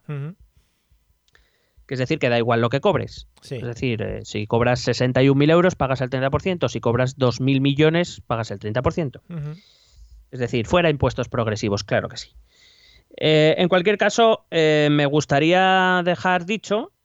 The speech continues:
Speaker 2: que en el hipotético caso de que, por ejemplo, alguien cobre al año doce mil cuatrocientos ochenta euros,
Speaker 1: Ujú.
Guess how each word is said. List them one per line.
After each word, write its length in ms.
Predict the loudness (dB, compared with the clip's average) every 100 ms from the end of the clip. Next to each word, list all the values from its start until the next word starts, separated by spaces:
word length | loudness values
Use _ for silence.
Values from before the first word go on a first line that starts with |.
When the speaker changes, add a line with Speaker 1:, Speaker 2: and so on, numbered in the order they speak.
| _
Speaker 2:
que 160 | -2 0
en 80 |
el 80 | 0
hipotético 480 | 0 -2 -2 0 0
caso 260 | 0 0 0
de 140 | 0
que, 140 | 0
por 260 | -2 -4 -2
ejemplo, 320 | 0 0 0
alguien 260 | 0 0 0
cobre 240 | 0 0
al 80 | -2
año 300 | -2 -6 -8
doce 280 | -8 -8 -4
mil 140 | -4 0
cuatrocientos 520 | -2 0 0 0 -2
ochenta 400 | -2 -4 0 0
euros, 460 | 2 0 -2 -4
Speaker 1:
Ujú. 220 | -12 -12